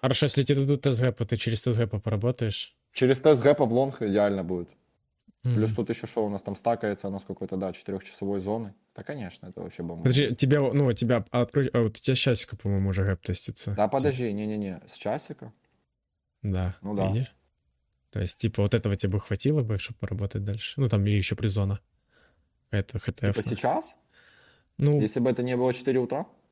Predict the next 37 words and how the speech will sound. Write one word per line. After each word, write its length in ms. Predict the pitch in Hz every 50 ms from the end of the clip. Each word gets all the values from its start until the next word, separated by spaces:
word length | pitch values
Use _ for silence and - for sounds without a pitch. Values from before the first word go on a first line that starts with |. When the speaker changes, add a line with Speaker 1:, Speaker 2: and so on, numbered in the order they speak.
| _ -
Speaker 1:
Не-не, 400 | 147 156 165 160 147 147 151 151 139
я 80 | 123
имею 200 | 117 120 123 131
в 20 | 120
виду 80 | 123
Speaker 2:
Хватило 20 | 123
Speaker 1:
вот 100 | 123 120
Speaker 2:
бы. 20 |
Speaker 1:
час, 260 | - 143 127 117 -
типа, 240 | - - 110 - 107
под, 380 | - - 110 110 95 101 113 110
под 140 | - 110 110
открытие. 540 | 104 - - - 110 101 - - 95 90
Ну, 140 | 95 101 98
пон-, 300 | - - - 104 104 101 -
понятное 300 | 113 120 117 - 113 104
дело, 160 | 107 101 95
что 80 | - -
щас 180 | - 104 95 -
ещё 180 | - - 107
рано. 340 | 101 101 92 92 92 95 104 -
В 60 | -
плане, 320 | - 101 98 98 98 98 98
вот, 240 | 95 92 - -
если 220 | - 101 - - 104
мы 160 | 104 104 101
там 200 | - 98 95 92
Speaker 2:
Да 80 | 92 98
щас 80 | 110
Speaker 1:
откроем 160 | 120 117 113
Speaker 2:
глянем. 340 | 107 104 101 95 90 92 92 - _ _ _ _
Speaker 1:
Да, 200 | 120 107 98 95 92
давай. 340 | 95 95 95 101 101 101 - _ _ _ _ _ _ _ _ _ _ _ _ _ _ _ _ _ _ _ _ _ _ _ _ _ _ _ _ _
Speaker 2:
Семь, 360 | - - 104 101 98 95 95 - _ _ _ _ _ _ _
восемь, 480 | - 90 90 98 101 - - - 85 82
девять, 400 | 76 85 87 90 87 - _ _ _ _
десять. 480 | 87 85 85 82 82 - - - _